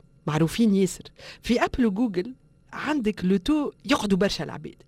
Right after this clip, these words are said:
Il, il arrive à retenir les meilleurs talents. علاش؟ عندهم بروسيس دو جيميفيكاسيون احنا نقولوا. معناها باهي يا سيدي عملت لي انت فورماسيون، عملت لي دو فورماسيون، اي ومن بعد؟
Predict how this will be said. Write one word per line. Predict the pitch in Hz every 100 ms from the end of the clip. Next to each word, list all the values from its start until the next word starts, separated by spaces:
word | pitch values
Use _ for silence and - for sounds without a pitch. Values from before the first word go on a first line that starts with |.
| 220
Il, |
il | 220 - 214
arrive | 208 262 269
à | 214
retenir | 202 202 240 208
les | 190
meilleurs | 190 208 -
talents. | 156 147 - _ _ -
علاش؟ | - 202 240 165 - - -
عندهم | 208 269 196
بروسيس | - 175 240
دو | 190 175
جيميفيكاسيون | 214 196 170 180 175 - -
احنا | - 135
نقولوا. | - - - - - - -
معناها | 277 381
باهي | 349 359 311
يا |
سيدي | 302 349 294
عملت | 277 330
لي | 247
انت | 247 214
فورماسيون، | - 190 180 - 180 - - _ -
عملت | - 254 285
لي | 214
دو | 226
فورماسيون، | 226 196 180 175 175 220
اي | 247
ومن | 269
بعد؟ | 226 -